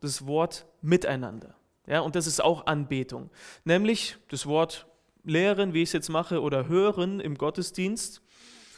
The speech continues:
aber auch ermahnen, wie es in dem, in dem Text steht. Ermahnen in der Jüngerschaft. Das ist auch Anbetung. Und das will ich euch echt ans Herz legen. Jedes Mal, wenn ihr mit, wenn ihr euch mit jemandem trefft oder in einer kleinen Gruppe trefft, ihr kommt zusammen zur Anbetung.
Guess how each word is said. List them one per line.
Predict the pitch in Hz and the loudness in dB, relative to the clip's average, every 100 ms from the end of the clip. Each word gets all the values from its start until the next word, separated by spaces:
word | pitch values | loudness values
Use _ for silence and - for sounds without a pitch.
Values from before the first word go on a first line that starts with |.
| _ _ | _ _
aber | 156 180 180 170 151 | 4 4 6 4 4
auch | 151 165 170 - - _ _ _ _ | 4 4 2 -10 -20 _ _ _ _
ermahnen, | 156 139 131 135 139 120 110 - _ | -4 0 2 2 0 -4 -8 -18 _
wie | 139 | -10
es | 131 | -8
in | 131 | -6
dem, | 123 120 | -6 -6
in | 139 131 | -8 -6
dem | 127 123 | -6 -8
Text | - 123 - | -8 -10 -8
steht. | 120 127 - | -8 -8 -6
Ermahnen | 139 147 175 185 160 | -2 2 2 0 0
in | 170 | 2
der | 151 | 2
Jüngerschaft. | 170 160 131 - 110 - | 4 2 0 -6 -8 -4
Das | 185 | -2
ist | 196 | 0
auch | - 208 | 0 0
Anbetung. | - 143 139 135 135 | -2 -2 -4 -4 -6
Und | 143 | -4
das | 165 | -2
will | 196 | -2
ich | 196 | -2
euch | - 175 - - - - | -2 -4 -8 -20 -20 -6
echt | 190 185 | -4 -2
ans | 160 - | -4 -2
Herz | 175 175 | -2 -2
legen. | 143 135 | -4 -4
Jedes | 139 202 202 | -4 -4 -4
Mal, | 165 156 170 | -2 -2 -2
wenn | 160 | -2
ihr | 139 143 | -2 -4
mit, | 151 151 - - | -4 -8 -10 -12
wenn | - - 113 151 | -10 -8 -6 -4
ihr | 147 | -2
euch | 139 151 | -2 -2
mit | 139 | -6
jemandem | 143 139 135 | -4 -6 -8
trefft | - 185 - | -4 -2 -2
oder | 147 143 | -6 -4
in | |
einer | 139 | -6
kleinen | - 151 147 | -4 -6 -4
Gruppe | - 185 147 | -8 -8 -8
trefft, | - 180 180 - - - - - | 0 0 0 -12 -20 -20 -20 -10
ihr | 170 151 | -6 -2
kommt | 180 185 | -4 -4
zusammen | 160 147 160 170 | -4 -2 -2 -4
zur | - 165 | -4 -4
Anbetung. | 160 160 156 180 175 113 113 | -4 -4 -2 -4 -4 -12 -14